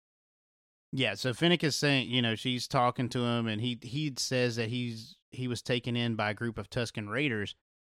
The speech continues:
and that they took him in, they showed him how to fight, um, the way they do. He was part of the tribe,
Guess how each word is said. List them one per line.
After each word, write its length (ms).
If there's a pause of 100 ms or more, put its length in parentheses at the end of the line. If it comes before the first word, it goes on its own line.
(400)
and 200
that 280
they 300 (300)
took 200
him 100
in, 360 (140)
they 140
showed 240
him 100
how 120
to 80
fight, 480 (720)
um, 160
the 80
way 180
they 220
do. 300
He 120
was 160
part 240
of 60
the 80
tribe, 540